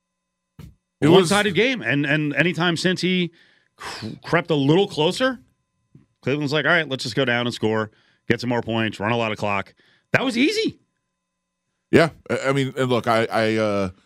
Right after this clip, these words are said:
Speaker 1: only got to watch the first half because I was <laughs> sitting in an airport. I boarded the plane at halftime, but,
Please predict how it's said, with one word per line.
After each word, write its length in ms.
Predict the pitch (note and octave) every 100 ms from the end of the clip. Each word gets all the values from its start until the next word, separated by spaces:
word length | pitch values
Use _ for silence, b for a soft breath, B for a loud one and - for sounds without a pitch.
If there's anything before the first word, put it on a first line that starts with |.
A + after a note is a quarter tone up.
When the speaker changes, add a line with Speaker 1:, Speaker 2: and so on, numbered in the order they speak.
| _ _ _ _ _
Speaker 1:
only 160 | C3 B2
got 100 | A#2
to 60 | B2
watch 160 | A#2
the 80 | -
first 240 | A#2+ A2
half 260 | A#2 A#2 E3
because 260 | G2 A2 G#2
I 60 |
was 200 | G#2 A2+
<laughs> 100 | F2+
sitting 220 | - C3+ A2+
in 80 |
an 80 | A2
airport. 320 | A#2 A#2 E3
I 60 | A2
boarded 260 | F#2 A2 F#2
the 60 |
plane 240 | G#2+ A2 G#2+
at 40 |
halftime, 500 | A2 A#2+ - D3+ E3
but, 200 | G#2+